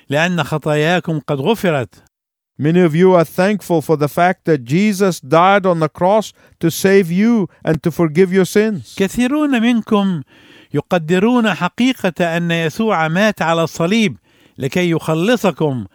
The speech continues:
Speaker 1: ويغفر لكم خطاياكم.
Speaker 2: But what most of us often forget is to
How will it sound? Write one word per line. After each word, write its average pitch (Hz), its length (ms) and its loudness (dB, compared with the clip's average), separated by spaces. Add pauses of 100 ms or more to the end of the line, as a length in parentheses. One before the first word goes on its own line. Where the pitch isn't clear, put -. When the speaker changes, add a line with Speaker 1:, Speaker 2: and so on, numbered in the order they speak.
(220)
Speaker 1:
ويغفر 165 600 0
لكم 170 320 -2
خطاياكم. 143 840 -2 (380)
Speaker 2:
But 151 220 -2
what 156 240 2
most 226 440 0
of 208 120 0
us 208 200 0 (100)
often 185 360 0
forget 151 520 0 (540)
is 160 140 2
to 156 140 -4